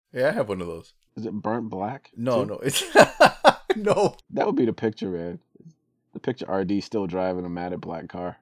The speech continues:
Speaker 2: That'd be awesome. It, it's kinda interesting how that's fashionable now.
Speaker 1: Uh, a matte black car. Yeah, I know, right? Uh, you, you can make any car, uh, matte black with a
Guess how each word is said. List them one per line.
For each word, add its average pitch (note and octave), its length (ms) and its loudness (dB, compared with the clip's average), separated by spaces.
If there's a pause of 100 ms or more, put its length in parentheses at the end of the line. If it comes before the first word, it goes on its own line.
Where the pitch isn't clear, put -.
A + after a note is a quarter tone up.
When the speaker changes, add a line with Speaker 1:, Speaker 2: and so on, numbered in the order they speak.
Speaker 2:
That'd - 120 -10
be E2 140 -12
awesome. - 480 -10
It, - 120 -14 (120)
it's - 160 -12
kinda - 240 -2
interesting B2+ 320 -4
how A#2 120 2
that's A2 180 0
fashionable G2 720 -2
now. B1+ 220 -14 (460)
Speaker 1:
Uh, G2+ 180 -2
a G#2+ 60 -4
matte G#2+ 300 -2
black G#2+ 220 -2
car. C3+ 120 -8
Yeah, A#2 160 -2
I G#2 40 -2
know, A2+ 200 -4
right? G#2 260 -4 (300)
Uh, G#2+ 100 -4
you, G#2 340 -6
you B2+ 100 -4
can D3 160 0
make C3+ 180 2
any C3+ 200 -4
car, G#2+ 500 0 (240)
uh, F2+ 380 -2 (100)
matte G2+ 400 -4
black G2+ 380 -2
with F2+ 160 -10
a F2+ 180 -12